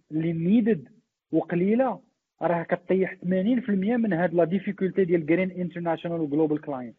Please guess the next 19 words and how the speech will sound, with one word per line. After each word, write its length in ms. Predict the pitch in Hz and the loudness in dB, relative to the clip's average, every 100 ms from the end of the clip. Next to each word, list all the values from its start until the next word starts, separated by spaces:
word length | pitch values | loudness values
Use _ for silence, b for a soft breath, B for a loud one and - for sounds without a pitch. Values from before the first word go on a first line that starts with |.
| 143 | -4
رايت؟ 200 | 165 160 _ _ - | -4 -4 _ _ -4
باسكو 460 | 165 - 185 170 151 | -4 -2 -2 0 0
تيلمون 600 | - 190 202 196 190 156 | 0 0 2 2 0 -4
تو 120 | - | -4
ريبون 360 | 160 170 185 180 | -2 -2 -2 -2
ان 120 | 156 | -2
بوزوان 520 | 143 233 170 180 226 - _ _ _ _ - | 0 0 2 -2 -6 -10 _ _ _ _ -8
اللي 520 | 165 175 185 175 151 - _ _ _ _ | -4 0 0 0 -2 -8 _ _ _ _
كيكون 360 | 180 170 240 208 - | -6 0 0 0 0
بريسين، 540 | 202 202 220 180 143 _ _ _ _ 147 | 0 0 -4 -4 -8 _ _ _ _ -2
دو 120 | 175 | -2
بريفيرونس 560 | - 226 214 196 190 | 0 -6 -4 -6 -6
يكون 240 | 180 190 165 170 | -8 -10 -6 -4
بريسين، 380 | 165 220 220 | -4 -4 -4
كيتسمى 600 | 165 - 151 _ 165 160 147 | -6 -8 -12 _ -8 -4 -2
بريسين 420 | 180 190 196 170 | -2 -2 -4 -2
نيد. 320 | 220 262 139 _ _ _ _ _ _ 190 | 0 -2 -4 _ _ _ _ _ _ 0
اي 400 | 185 180 170 165 | 4 6 6 4
دوكو 580 | 151 202 240 247 233 | 2 -2 0 0 0